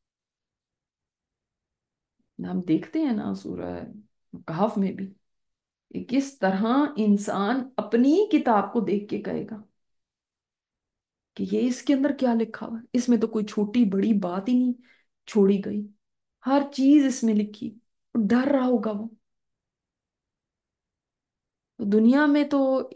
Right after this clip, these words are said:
इसके लिए जल्दी मचाते ना, कब आएगी क़यामत,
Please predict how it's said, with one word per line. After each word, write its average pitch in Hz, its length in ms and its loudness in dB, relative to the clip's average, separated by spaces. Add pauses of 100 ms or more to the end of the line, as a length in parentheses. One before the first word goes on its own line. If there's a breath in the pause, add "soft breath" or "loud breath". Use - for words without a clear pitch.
(120)
इसके 240 320 -4
लिए 240 180 2
जल्दी 190 340 2
मचाते 220 400 0
ना, 339 100 -2
कब 262 280 0
आएगी 214 300 2
क़यामत, 220 480 -2